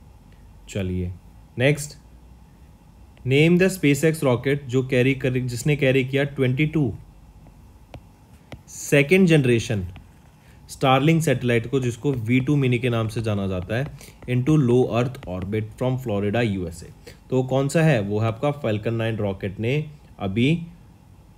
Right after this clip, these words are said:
टू स्टेज रॉकेट, ये Falcon नाइन का टू स्टेज रॉकेट जिन्होंने बाईस सेकंड जनरेशन Starlink सैटेलाइट्स को known as वी टू mini सेंड किया into low earth orbit। करेक्ट। नेक्स्ट,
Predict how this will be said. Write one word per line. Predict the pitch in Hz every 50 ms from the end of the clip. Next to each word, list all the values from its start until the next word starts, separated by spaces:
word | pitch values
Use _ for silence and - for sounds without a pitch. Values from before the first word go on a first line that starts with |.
| - - - - - - -
टू | 170 175 190 202
स्टेज | 190 - - 160 151 151 143 131
रॉकेट, | 131 123 113 110 - 113 104 110
ये | 117 120 113 -
Falcon | 120 113 107 -
नाइन | 127 123 117 117 117
का | - 131
टू | 127 135 127 127
स्टेज | 123 - 139 135 123 120
रॉकेट | 117 104 104 - 123 127 143 - - -
जिन्होंने | 107 110 110 113 113 127 139
बाईस | 131 113 101 107 110 127 147 147 -
सेकंड | - - - 120 113 113 135 139 135
जनरेशन | 123 123 117 110 117 110 - 127 120
Starlink | - - 113 110 107 113 117 113
सैटेलाइट्स | - - 104 90 95 104 101 101 -
को | - - 117
known | 110 107 107 107 110 113 110 110
as | 104 101
वी | 107 107
टू | 98 117 113
mini | 107 104 101 110 120 156 160 156 - - - - - - - - - -
सेंड | - - - 131 123 127 127
किया | 127 135 123 120
into | 113 110 110 139 139
low | 113 104 104 101 82
earth | 95 123 160 180 170 - - - - - - - 82
orbit। | 82 71 - - - - - - - - - - - - - - -
करेक्ट। | 120 123 143 151 151 151 - - - - - - - - - - - - - - - - - - - - - - -
नेक्स्ट, | 92 101 110 110 107 - - -